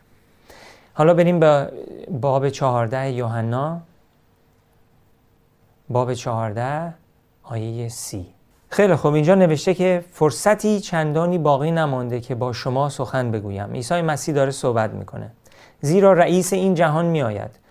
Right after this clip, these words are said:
او هیچ قدرتی بر من ندارد، اما من کاری را می‌کنم که پدر به من فرمان داده است، تا جهان بداند که پدر، پدر را دوست می‌دارم. برخیزید برویم.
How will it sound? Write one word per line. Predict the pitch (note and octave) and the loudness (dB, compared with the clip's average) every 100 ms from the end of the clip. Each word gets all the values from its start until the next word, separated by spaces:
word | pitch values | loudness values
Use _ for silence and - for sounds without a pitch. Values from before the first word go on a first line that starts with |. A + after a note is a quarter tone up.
| - _ | -20 _
او | G3+ G3 | 0 2
هیچ | G3 F#3+ - | 2 0 2
قدرتی | D3+ C#3+ E3+ F#3 | 4 4 2 2
بر | D3 C#3+ | 2 2
من | C#3+ D#3+ E3 | 2 0 2
ندارد، | E3 C3 A2+ G#2+ - _ _ _ _ | 2 2 -2 -6 -10 _ _ _ _
اما | - D3 D#3+ | -2 2 2
من | D#3+ D#3 E3+ | 2 0 -2
کاری | D#3 E3 E3+ F3 | -2 0 0 0
را | E3+ E3 D#3+ _ - | 0 -2 -6 _ -6
می‌کنم | D#3+ D#3 D#3 D#3 | -4 -2 -2 -2
که | D3 C#3+ | -4 -6
پدر | - C3 D3+ D3+ | -4 0 0 2
به | C#3 | 0
من | C#3 D#3+ | 2 0
فرمان | D3+ C#3 C3+ C3+ D#3 | 0 -2 0 0 0
داده | C3 A2+ G#2 | 0 -2 -4
است، | G#2 A2 - _ _ _ _ | -6 -12 -20 _ _ _ _
تا | C3+ B2 | -2 0
جهان | B2+ B2 D3+ D#3 | 2 2 2 2
بداند | D#3 B2 A2 - | 2 0 -4 -8
که | B2+ | -8
پدر، | A2+ A#2+ C#3 C#3+ C#3+ _ _ _ _ _ _ _ | -4 2 2 2 -4 _ _ _ _ _ _ _
پدر | D3 C#3 D3 | 2 4 6
را | D#3 | 4
دوست | C#3+ D3+ D#3 C#3+ - | 2 0 0 -2 -4
می‌دارم. | B2 A2+ G#2 G#2 A2+ - _ _ - | -4 -2 -4 -8 -14 -20 _ _ -4
برخیزید | C3+ D3+ C#3 C#3 A#2 A#2+ A#2 - - | 0 0 0 -6 -6 -6 -8 -10 -8
برویم. | B2 A2 G#2 A2 | -6 -4 -6 -12